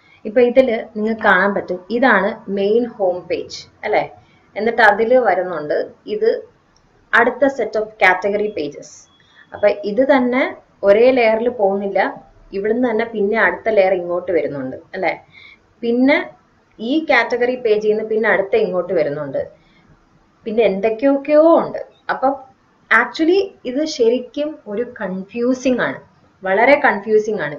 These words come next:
കാരണം ഇതിൽ category pages ഏതൊക്കെയാണ്, അല്ലെങ്കിൽ ഇനി, ആ, പുതിയൊരു category pages ഇനി ഇവിടെ ആഡ് ചെയ്യണമെന്നുണ്ടെങ്കിൽ നമുക്ക് ഈ ലെവലിൽ ആഡ് ചെയ്യാൻ പറ്റത്തില്ല, നമ്മൾ മറ്റൊരു layer create ചെയ്യേണ്ടി വരും അത് ആഡ് ചെയ്യാനായിട്ട്. അപ്പം പുതിയ ഒരു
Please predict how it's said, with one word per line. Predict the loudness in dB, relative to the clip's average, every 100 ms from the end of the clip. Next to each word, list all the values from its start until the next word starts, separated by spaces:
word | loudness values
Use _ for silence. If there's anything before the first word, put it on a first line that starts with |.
| -4
കാരണം | -4 -4 -8 -14 -20 -12
ഇതിൽ | -4 -2
category | 2 2 2 0 -2 -2 -2
pages | -2 -2 -2 0
ഏതൊക്കെയാണ്, | 2 0 0 -2 -2 -4 -8 -8
അല്ലെങ്കിൽ | -6 -4 -2
ഇനി, | -2 -2 -4 -4
ആ, | -4 -6
പുതിയൊരു | 0 6 6 6
category | 4 2 0 -4 -2
pages | 0 0 0 -2
ഇനി | -2 -2 -6
ഇവിടെ | -4 0
ആഡ് | 2 2 0
ചെയ്യണമെന്നുണ്ടെങ്കിൽ | 0 -2 -2 -4 -4 -6 -4 0 0
നമുക്ക് | -2 -8 -12 -10 -6
ഈ | -2
ലെവലിൽ | 0 0 0
ആഡ് | -2 -2
ചെയ്യാൻ | -4 -6
പറ്റത്തില്ല, | -10 -14 -8 -6 -4 -6 -10 _ -20 -20 -12
നമ്മൾ | -6 -2 -2
മറ്റൊരു | -4 -4 0 2
layer | 0 -2 -2 0 0
create | -2 -6 -4 -2 -2
ചെയ്യേണ്ടി | -4 -4 -2
വരും | -4 -4 -6 -6
അത് | -4 -6 -4 -4
ആഡ് | -4
ചെയ്യാനായിട്ട്. | -4 -6 -6 -8 -10 -10 -12 -12 -20 -20 -12
അപ്പം | -2 -2 -2 -6
പുതിയ | -4 4 4 4
ഒരു | 2 4 4 0